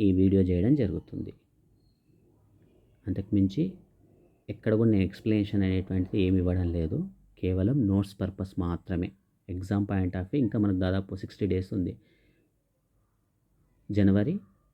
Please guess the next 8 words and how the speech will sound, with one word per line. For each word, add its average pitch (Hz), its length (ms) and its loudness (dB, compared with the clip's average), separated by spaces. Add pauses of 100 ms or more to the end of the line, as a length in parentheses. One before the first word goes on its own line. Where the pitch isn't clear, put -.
ఫిబ్రవరి 92 500 0 (260)
అవి 101 120 -2
రెండు 95 320 2
నెలలు 95 280 0
తీసుకున్న 95 400 -4
సిక్స్టీ - 320 -8
డేస్ 85 200 -4
కాబట్టి 92 500 -4